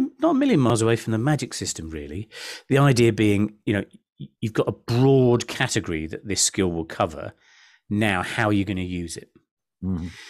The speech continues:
Speaker 1: It's not rigidly. So you might, for example, say, "Okay, I,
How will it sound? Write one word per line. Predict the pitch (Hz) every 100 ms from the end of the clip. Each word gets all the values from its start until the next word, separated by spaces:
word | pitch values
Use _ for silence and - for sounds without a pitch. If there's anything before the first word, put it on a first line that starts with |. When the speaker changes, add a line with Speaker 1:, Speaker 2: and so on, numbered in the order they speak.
| - -
Speaker 1:
It's | 107 -
not | 123 123 -
rigidly. | 107 117 123 104 101 85 82 85 92 -
So | -
you | 110 117
might, | 120 123 127 -
for | 101
example, | 101 92 90 87
say, | - 90 -
"Okay, | - 87 92 -
I, | 98 95 95 95 92 90